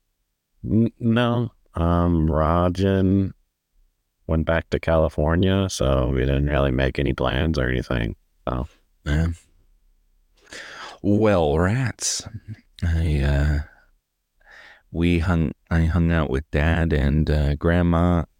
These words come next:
Speaker 2: the day after Christmas because it just didn't work out, um, which is fine. I mean, everybody was off.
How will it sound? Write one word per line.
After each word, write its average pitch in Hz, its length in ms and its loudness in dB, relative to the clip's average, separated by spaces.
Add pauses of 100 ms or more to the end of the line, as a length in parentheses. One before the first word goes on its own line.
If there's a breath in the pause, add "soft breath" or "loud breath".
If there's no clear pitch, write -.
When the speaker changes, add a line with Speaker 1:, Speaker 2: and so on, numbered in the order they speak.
(640)
Speaker 2:
the 82 80 -2
day 76 260 0
after 80 360 -4
Christmas - 520 -4
because - 640 -6
it - 80 -16
just - 280 -8 (120)
didn't 71 360 0
work 78 260 0
out, 69 260 -2 (880 loud breath)
um, 76 540 0 (540)
which 80 180 -2
is 80 160 0
fine. 76 400 0
I 69 100 2
mean, 71 460 2
everybody 78 560 0
was 73 260 2
off. 85 600 -2